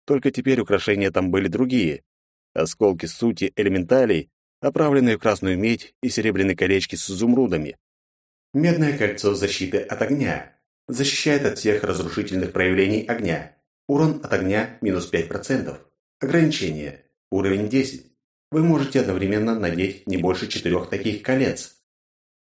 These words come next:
Медный браслет защиты от огня. Защищает от всех разрушительных проявлений огня. Урон от огня минус восемь процентов. Ограничение. Уровень десять.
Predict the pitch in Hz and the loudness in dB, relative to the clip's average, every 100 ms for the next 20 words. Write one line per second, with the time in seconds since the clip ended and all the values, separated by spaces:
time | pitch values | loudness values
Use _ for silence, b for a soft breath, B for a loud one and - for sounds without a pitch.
0 | _ - 170 165 160 139 117 90 95 95 | _ 0 2 4 2 2 -2 -2 -2 -2
1 | - 92 107 107 101 120 127 85 73 - | -4 -4 -6 -8 -4 -2 0 0 -4 -10
2 | _ _ _ _ - 151 - 156 147 143 | _ _ _ _ -4 -2 0 0 0 0
3 | - 92 - 98 - 90 90 85 104 101 | -6 -6 0 0 0 -4 -4 -4 -4 -2
4 | 120 117 - 87 85 90 104 - 113 107 | -2 -2 0 2 2 0 -4 -4 -2 -2
5 | 71 - _ _ _ - 101 98 90 - | -2 -8 _ _ _ 0 2 2 -2 -6
6 | 87 90 110 117 104 95 90 85 87 87 | -4 -2 -4 -6 -6 -4 -4 -4 -4 -4
7 | 87 - 143 101 73 - _ _ _ _ | -4 -4 -4 -4 -6 -10 _ _ _ _
8 | - 143 151 143 - 85 76 69 69 _ | -8 -2 2 2 0 -4 -4 -8 -12 _
9 | _ 95 98 101 110 135 - - - | _ 0 2 2 0 -2 -4 -10 -18